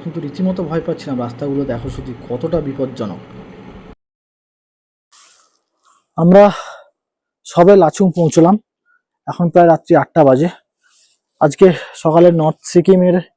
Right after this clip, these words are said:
Speaker 2: গুরুদংমার আর কালাপাত্থার দেখে সোজা আমরা লাচুংয়ের উদ্দেশ্যে রওনা দিয়েছিলাম।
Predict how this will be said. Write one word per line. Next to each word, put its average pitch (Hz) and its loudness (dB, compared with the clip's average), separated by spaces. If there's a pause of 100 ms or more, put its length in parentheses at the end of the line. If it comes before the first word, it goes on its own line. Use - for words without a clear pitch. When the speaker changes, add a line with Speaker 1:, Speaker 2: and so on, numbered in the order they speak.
(920)
Speaker 2:
গুরুদংমার 180 2 (400)
আর 147 4 (720)
কালাপাত্থার 165 2 (100)
দেখে 160 2 (840)
সোজা 180 4
আমরা 170 2 (260)
লাচুংয়ের 151 0
উদ্দেশ্যে 160 -4
রওনা 131 2
দিয়েছিলাম। 123 -2